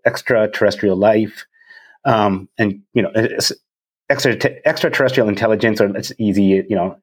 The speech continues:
it's looking for aliens in space. So I remember reading about that, how, um, you know, they were thinking about, "Hey, let's power, let's call the seti project, power all this unused, uh, computer power around the world,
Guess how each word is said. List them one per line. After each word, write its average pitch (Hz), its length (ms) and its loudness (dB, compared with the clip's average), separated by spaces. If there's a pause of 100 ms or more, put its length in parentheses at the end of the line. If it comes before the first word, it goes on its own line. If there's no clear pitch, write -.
(100)
it's 113 160 -12
looking 117 160 0
for - 120 -10
aliens 87 520 -8
in 98 80 -12
space. - 420 -6 (500)
So - 160 2
I 120 40 4
remember 147 280 2
reading 123 280 4
about 95 320 2
that, 92 200 4
how, 90 520 2
um, 87 260 -12 (460)
you 123 100 2
know, 101 80 4
they 98 80 2
were 95 80 2
thinking 101 300 -2
about, 95 400 4
"Hey, 120 160 2
let's 113 160 -2
power, 113 500 -2
let's 110 100 -10
call 120 160 2
the 127 80 -2
seti 110 240 0
project, 98 480 2 (360)
power 101 260 2
all 107 220 2
this 113 240 0
unused, 104 440 0 (240)
uh, 95 280 0
computer 139 320 -2
power 92 340 0
around 92 200 2
the 87 60 -2
world, 87 400 2